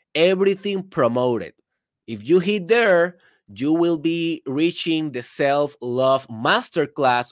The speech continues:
with a seventy-seven percent discount. And this is time, uh, limited, so this will be ending this Sunday. So you have, like, a couple of more days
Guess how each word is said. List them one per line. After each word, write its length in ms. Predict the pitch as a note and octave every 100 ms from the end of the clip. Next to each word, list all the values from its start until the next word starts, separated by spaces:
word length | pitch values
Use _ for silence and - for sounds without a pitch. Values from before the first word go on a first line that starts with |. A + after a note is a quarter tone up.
| -
with 240 | B2 A#2+
a 80 | A2
seventy-seven 1500 | - - E3 E3+ E3+ F3 F3+ _ - - D#3+ D3 C#3+ D3 D3+ _ -
percent 600 | A#2 - E3 C#3+ C#3+ C3+
discount. 600 | A#2+ - - C3+ G#2+ F2+ -
And 180 | G2 G#2
this 260 | D#3 E3
is 260 | F3 E3+ D#3+ - _ _ _
time, 600 | D#3 D#3+ F3+ F#3 F#3+ F#3+ F#3+ _ _
uh, 380 | C3+ B2+ A#2 G2+
limited, 580 | G2+ D3 G3+ G#3+ A3 A3
so 280 | - C3 A#2
this 260 | C#3 D#3
will 220 | D#3 D#3+ C#3+
be 240 | D3 C#3+
ending 640 | C#3+ D#3+ E3 E3 E3 C#3+ G2+
this 260 | C3+ C3
Sunday. 680 | - B2 C#3+ F3+ F#3+ A3+ A#3+ _ _ _
So 420 | - F3 A3 G#3
you 160 | A#2 C3
have, 300 | C#3+ F3 -
like, 240 | C3+ B2+ B2+
a 80 |
couple 380 | A2 D#3 D#3 F3+
of 160 | F3 C#3+
more 280 | C#3 D3 C#3+
days 520 | C#3+ E3+ D3 B2